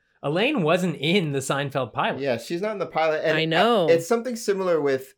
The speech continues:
Speaker 2: It's Always Sunny, where, uh, where Dee is also not in the pilot of It's Always Sunny, and the network
Speaker 3: is
Speaker 2: in both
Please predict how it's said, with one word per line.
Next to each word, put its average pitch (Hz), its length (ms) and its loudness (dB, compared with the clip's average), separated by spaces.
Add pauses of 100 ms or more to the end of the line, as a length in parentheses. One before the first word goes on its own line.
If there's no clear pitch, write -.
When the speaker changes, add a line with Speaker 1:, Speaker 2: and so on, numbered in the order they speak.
Speaker 2:
It's 135 180 -4
Always 139 380 0
Sunny, 127 440 -2
where, 110 500 0 (840)
uh, 69 180 -6
where 113 240 0
Dee 131 340 -2
is 117 100 -2
also 131 300 0
not 104 160 -2
in 98 80 -6
the 98 80 -4
pilot 101 340 -2
of 98 80 -4
It's 98 140 -6
Always 98 280 -4
Sunny, 101 360 -6
and 95 200 -8 (120)
the 101 280 -6
network 123 380 0
Speaker 3:
is - 120 -6
Speaker 2:
in 127 180 -2
both - 20 -6